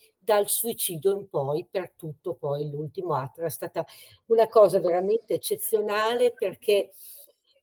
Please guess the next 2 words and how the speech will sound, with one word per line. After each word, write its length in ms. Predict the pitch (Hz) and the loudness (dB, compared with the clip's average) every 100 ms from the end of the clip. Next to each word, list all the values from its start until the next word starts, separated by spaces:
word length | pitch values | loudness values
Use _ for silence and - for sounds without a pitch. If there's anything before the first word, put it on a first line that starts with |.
| _ | _
ehm, 1080 | 226 220 208 208 202 196 196 190 190 190 185 247 277 _ _ | 4 6 8 6 6 4 2 -2 -4 -8 -10 -18 -20 _ _
univa 920 | 247 269 254 262 220 175 135 160 143 | -4 -2 0 0 -2 -4 -6 -6 -6